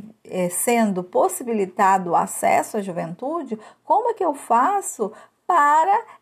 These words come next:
é, questionar o próprio Estado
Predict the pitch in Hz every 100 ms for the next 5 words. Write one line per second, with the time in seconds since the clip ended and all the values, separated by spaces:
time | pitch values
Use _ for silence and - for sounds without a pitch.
0 | _ 269 254 262 311 330 - 320 214 208
1 | 226 254 226 226 220 233 233 - - 208
2 | 226 226 208 190 180